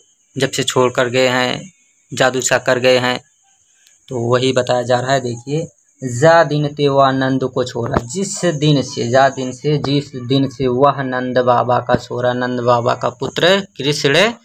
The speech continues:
या वन, वन में, ठीक है, उस वन में धेनु चराई गए हो, जिस दिन से वह नंद बाबा का छोरा इस वन में गाय चरा के गया है। "मोहनी", मोहनी ताननी, और मोहन,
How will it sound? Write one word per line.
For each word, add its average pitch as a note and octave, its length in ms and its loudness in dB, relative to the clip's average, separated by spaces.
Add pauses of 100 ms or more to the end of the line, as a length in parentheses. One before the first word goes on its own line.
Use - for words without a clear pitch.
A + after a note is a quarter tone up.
(600)
या C3 360 4
वन, A#2 300 -2 (840)
वन C#3 280 2
में, C#3 440 2
ठीक C3 220 -6
है, E3+ 240 4 (100)
उस B2+ 180 -10
वन C#3 160 0
में D3 220 -2
धेनु C#3+ 420 0
चराई C#3 420 4
गए B2+ 180 4
हो, A#2+ 200 0
जिस B2 260 -2
दिन C3+ 220 -2
से F#3 500 2 (300)
वह C3+ 120 4
नंद C3+ 260 -2
बाबा C3 280 2
का C3 160 -2
छोरा C3 340 2
इस C#3+ 200 0
वन C3 220 2
में C#3+ 220 2
गाय C3 380 4
चरा C3 380 4
के D3 220 -2
गया C3 440 6
है। A#2+ 320 0 (520)
"मोहनी", C3+ 760 0 (300)
मोहनी C3+ 440 0
ताननी, B2 480 -2
और C#3 300 4
मोहन, C3 640 2